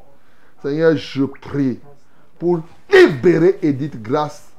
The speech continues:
de cette malformation. Je redresse son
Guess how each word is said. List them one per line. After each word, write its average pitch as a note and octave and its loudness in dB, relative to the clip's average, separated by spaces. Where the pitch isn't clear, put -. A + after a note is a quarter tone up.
de C3+ -4
cette D3+ -6
malformation. B2 -8
Je A2+ -4
redresse F3 2
son C3+ -10